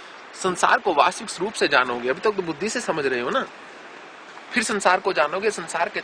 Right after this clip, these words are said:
तत्व को जानोगे, फिर सब संशय दूर, फिर जय माता दी, फिर सब क्रिस्टल क्लियर,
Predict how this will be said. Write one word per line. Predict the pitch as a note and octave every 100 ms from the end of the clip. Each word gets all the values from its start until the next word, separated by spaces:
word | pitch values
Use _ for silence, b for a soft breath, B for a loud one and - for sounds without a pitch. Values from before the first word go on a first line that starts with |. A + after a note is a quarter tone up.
| -
तत्व | A#3 G3
को | D#3+
जानोगे, | C3+ A#2 G#2+ G#2+ D2+ - - - - - - - - - - - - - - - - - - - - - - - - - - - - - - - -
फिर | G3
सब | - G#3+
संशय | G#3 G#3 A#3+
दूर, | A#3 B3+ - - - - - - - - - - -
फिर | F3+
जय | D#3+ F#3
माता | F#3 E3
दी, | C3 G#2 - - - - - - - - - -
फिर | E3+ G#3 - - - - - - - - - -
सब | - G3+ G#3 G#3 F3+ -
क्रिस्टल | G3 - F#3+
क्लियर, | D3+ B2